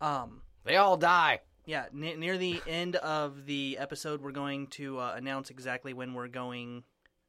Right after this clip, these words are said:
Speaker 1: to start spoiling stuff.
Speaker 2: Yeah.
Speaker 1: Um, but for right now, thoughts.
Speaker 2: I enjoyed it quite a bit.
Speaker 1: Yeah?
Speaker 2: Yeah, a lot of fun.
Speaker 1: It, it was very fun. Uh, I think I can say this without spoiling anything.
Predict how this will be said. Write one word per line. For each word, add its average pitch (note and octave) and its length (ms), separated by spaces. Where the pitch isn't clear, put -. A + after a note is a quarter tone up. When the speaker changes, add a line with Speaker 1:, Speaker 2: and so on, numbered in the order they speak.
Speaker 1:
to B2+ 200
start - 280
spoiling C3+ 420
stuff. C#3 340
Speaker 2:
Yeah. - 160
Speaker 1:
Um, - 160
but E3+ 380
for D#3 120
right D3+ 220
now, D3+ 360
thoughts. - 680
Speaker 2:
I F#3 80
enjoyed A3 220
it - 100
quite C3+ 140
a - 20
bit. - 140
Speaker 1:
Yeah? D#3 220
Speaker 2:
Yeah, C3+ 240
a B2+ 40
lot D3 140
of D#3 60
fun. A#2+ 180
Speaker 1:
It, E3+ 220
it E3+ 180
was D3+ 160
very D#3+ 220
fun. D#3 320
Uh, C#3+ 220
I D#3 80
think G3 180
I F#3+ 80
can F3+ 140
say E3+ 160
this D#3 200
without C#3+ 460
spoiling D3 500
anything. D3 520